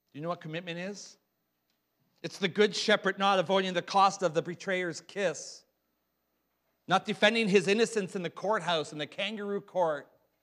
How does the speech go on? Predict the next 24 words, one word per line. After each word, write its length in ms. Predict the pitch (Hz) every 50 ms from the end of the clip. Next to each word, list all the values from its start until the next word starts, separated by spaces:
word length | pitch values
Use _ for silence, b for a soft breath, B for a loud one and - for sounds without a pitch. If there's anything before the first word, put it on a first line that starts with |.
| _ _ _ _ _ _ _ _ _ _ _ _ _ _ _ _ _ _ _ _ _ _ _ _ _ _ _ _
not 160 | 170 190 208
evading 440 | 233 220 160 202 220 240 240 233 220
the 80 | 190
flogging 580 | - - - 196 208 214 214 214 220 196 196 170
that 220 | 170 160 - -
tore 320 | - - 220 233 247 247 233
through 220 | - 233 226 214
his 200 | 190 196 175 -
skin, 380 | - - - 220 233 220 180 -
touching 420 | - 233 214 - - 233 226 196
his 160 | 185 190 151
very 420 | 139 147 196 202 196 196 185 151 120 - _ _ -
bones, 920 | 220 226 233 233 208 175 143 127 110 98 82 - _ - - - - _ _ _ _ _ _ _ _ _ _ _ _ _ _ _ _ _ _ _ _ _ _ _ _ _ _ _ _ _ _ _ _ _ _ _ _ _ _
not 200 | 180 208 220 -
denying 400 | 240 214 208 202 214 220 226 226
the 80 | 220
burden 460 | 185 151 - 208 214 233 226 240 233 220
of 80 | 202
the 100 | 165 185
cross 440 | - - - 214 220 226 214 196 -
he 80 | 226 180
had 220 | 175 196 190 -
to 40 | 185
carry, 440 | 170 - - 214 220 214 208 190